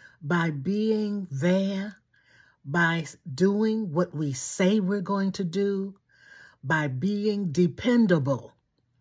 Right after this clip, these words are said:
When we are dependable and we say we're going to do something and we do it, then our children learn to trust us.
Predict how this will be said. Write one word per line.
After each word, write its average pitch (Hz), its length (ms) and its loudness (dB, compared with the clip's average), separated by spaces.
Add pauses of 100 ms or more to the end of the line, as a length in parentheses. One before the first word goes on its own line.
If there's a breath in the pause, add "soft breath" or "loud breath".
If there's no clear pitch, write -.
(440 soft breath)
When 139 320 -2
we 254 260 4
are 240 200 0
dependable 233 840 -2 (720 soft breath)
and 147 240 -4
we 143 160 0
say 240 520 2
we're 220 180 2
going 214 300 0
to 185 100 0
do 196 260 -2
something 208 600 -4 (100)
and 151 300 -4
we 143 160 -4
do 254 340 2
it, - 300 -2 (560 soft breath)
then 208 320 -2
our 175 200 0
children 220 760 -2 (140)
learn 196 460 -2
to 196 180 -6
trust - 580 -6
us. - 480 -10